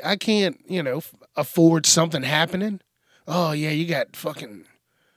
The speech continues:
ankle something, ankleitis. You're like, "What the fuck?" "Yeah, it makes your ankles brittle."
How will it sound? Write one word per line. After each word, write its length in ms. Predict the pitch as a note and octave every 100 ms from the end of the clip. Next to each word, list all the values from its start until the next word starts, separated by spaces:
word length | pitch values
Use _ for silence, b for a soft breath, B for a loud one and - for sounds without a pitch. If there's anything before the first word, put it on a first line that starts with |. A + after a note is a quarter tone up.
| _ _ _ _ _ -
ankle 340 | F3+ F#3+ D#3
something, 540 | - D#3 A2 - G2 F2+ -
ankleitis. 840 | F#3 E3+ E3+ F3 C3+ A2 - - - _ _ _ _ _
You're 120 | F3+
like, 60 | E3+
"What 120 | F3+
the 120 | F#3
fuck?" 520 | - A3 G#3 G3+ - - _ _ _ _ _ _ _ _
"Yeah, 200 | E3 D#3+
it 60 | D#3
makes 220 | E3 -
your 140 | E3+
ankles 340 | D#3+ F#3+ D#3+ A#2
brittle." 460 | D3 E3 A#2 G2+